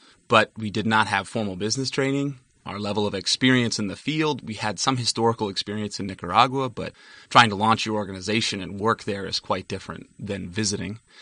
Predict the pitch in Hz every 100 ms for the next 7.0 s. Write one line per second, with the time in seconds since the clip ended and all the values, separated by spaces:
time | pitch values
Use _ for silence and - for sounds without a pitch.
0 | - - - - - 123 131 139 120 107
1 | 127 131 117 110 98 90 98 92 - -
2 | 131 123 110 - 120 107 - - - -
3 | _ 110 - 156 139 120 113 107 - 110
4 | 101 104 101 95 95 _ _ _ - 107
5 | - - - 101 92 98 - 90 82 -
6 | - 95 90 90 110 139 - 87 -